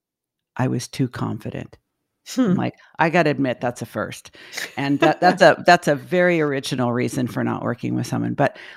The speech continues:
Speaker 1: I think the resiliency comes from knowing that your reality is,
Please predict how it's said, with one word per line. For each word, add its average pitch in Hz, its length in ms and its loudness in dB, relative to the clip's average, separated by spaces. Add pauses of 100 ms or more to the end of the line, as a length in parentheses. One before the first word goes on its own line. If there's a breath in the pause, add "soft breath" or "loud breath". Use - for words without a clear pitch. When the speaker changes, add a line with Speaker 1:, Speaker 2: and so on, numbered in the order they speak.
(240 loud breath)
Speaker 1:
I 156 80 2
think 208 300 4
the 190 100 0
resiliency 127 720 -2
comes 120 400 -4
from 113 460 -4 (480)
knowing 139 580 0
that 139 300 -2 (200)
your 127 280 -4
reality 127 840 -4 (100)
is, 131 240 -6